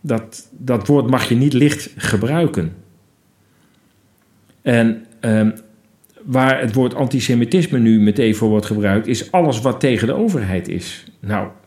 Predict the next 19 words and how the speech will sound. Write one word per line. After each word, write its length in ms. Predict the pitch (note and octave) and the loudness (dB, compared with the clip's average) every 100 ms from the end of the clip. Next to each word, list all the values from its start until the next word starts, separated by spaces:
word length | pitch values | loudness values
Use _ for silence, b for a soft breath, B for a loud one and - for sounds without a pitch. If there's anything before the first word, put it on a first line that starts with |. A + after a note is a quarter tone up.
| _ B B B B B B B - | _ B B B B B B B -2
taalkundig 520 | C3 G#2+ - D#3 A2+ | 0 2 4 4 2
slaat 260 | - C#3+ | -2 -2
het 140 | A2+ G2 | -2 -4
natuurlijk 300 | G2+ B2 G#2+ | -4 -2 2
nergens 500 | A#2 D#3+ E3 A2+ G2+ | 4 4 2 -2 -2
op, 240 | G#2 - - - _ | -2 -4 -14 -20 _
want 520 | - A2+ A2 G#2+ - - - | -6 0 0 -2 -8 -20 -8
er 120 | C3+ C3+ | -4 -2
is 140 | C#3 | -2
geen 160 | D3 C#3 | -2 0
enkele 380 | - E3 B2 | 0 0 -2
uitleg 360 | - B2+ B2+ G#2+ | 0 -2 0 0
in 80 | A2 | 2
welk 240 | B2 A#2+ | 2 0
woordenboek 520 | F#2+ B2 A2+ G#2+ A#2+ | 2 2 2 0 -2
dan 160 | A#2 G#2+ | 0 2
ook 380 | A2 G#2 - A2+ | 2 -2 -4 -4
dat 300 | A2 G#2+ - | -2 -4 -4
antisemitisme 1040 | B2 B2 G#2+ C3+ A#2+ A2 C#3+ B2 A#2 A2 | -4 -2 -4 -4 -2 -2 -2 -2 0 -2